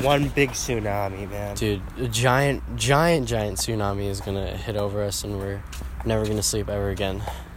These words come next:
Speaker 1: Yep.
Speaker 2: And then, and then all of a sudden,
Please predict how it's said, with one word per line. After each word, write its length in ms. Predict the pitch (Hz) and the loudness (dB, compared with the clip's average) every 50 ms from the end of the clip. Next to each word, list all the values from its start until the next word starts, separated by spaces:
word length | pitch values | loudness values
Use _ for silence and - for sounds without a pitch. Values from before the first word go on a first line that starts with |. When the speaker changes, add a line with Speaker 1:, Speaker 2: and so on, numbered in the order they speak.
| - - - | -14 -10 -8
Speaker 1:
Yep. 140 | 117 131 - - - - - - - - - - - - - - - - - - - - - - - - - - - - | -6 -6 -8 -8 -12 -14 -16 -16 -16 -16 -16 -16 -16 -16 -16 -16 -16 -14 -14 -14 -16 -16 -16 -16 -18 -18 -16 -16 -10 -6
Speaker 2:
And 120 | 117 110 110 | -4 -2 -2
then, 160 | 107 101 98 92 85 - - - - - - | -2 -2 -4 -6 -8 -10 -12 -12 -12 -10 -6
and 120 | 110 107 | -4 -2
then 100 | 110 107 | 0 0
all 140 | 104 98 98 | 0 -2 -2
of 60 | 98 101 | -2 -2
a 40 | |
sudden, 300 | - - 98 92 95 92 | -4 -4 -4 -6 -8 -10